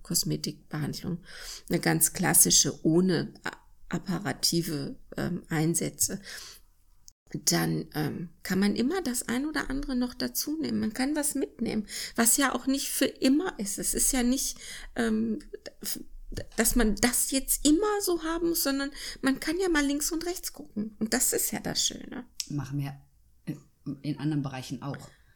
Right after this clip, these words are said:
Speaker 2: Ne? Plötzlich ziehen wir andere Sachen an oder, äh, andere Formen tragen wir am Körper. Wir nehmen auf einmal einen anderen Lippenstift.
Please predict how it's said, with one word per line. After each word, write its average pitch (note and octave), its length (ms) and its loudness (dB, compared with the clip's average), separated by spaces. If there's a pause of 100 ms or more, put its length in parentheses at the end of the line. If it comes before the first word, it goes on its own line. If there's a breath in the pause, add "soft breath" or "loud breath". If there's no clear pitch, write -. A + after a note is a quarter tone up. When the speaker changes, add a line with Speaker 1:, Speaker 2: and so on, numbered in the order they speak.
(460 soft breath)
Speaker 2:
Ne? F3+ 160 -4
Plötzlich C#3+ 500 -6
ziehen C3+ 160 -2
wir C3 80 -6
andere C#3 240 -2
Sachen D#3 400 -4
an C#3 280 -6
oder, C3 720 -8
äh, A#2 100 -14 (160)
andere E3 260 -4
Formen C#3+ 760 -4
tragen D#3 260 -6
wir D3+ 80 -4
am C#3 120 -6
Körper. C#3+ 460 -10
Wir D3+ 100 -4
nehmen G#3+ 160 -2
auf - 100 -8
einmal D4+ 220 0
einen - 80 -2
anderen C4+ 220 4
Lippenstift. B3 540 -4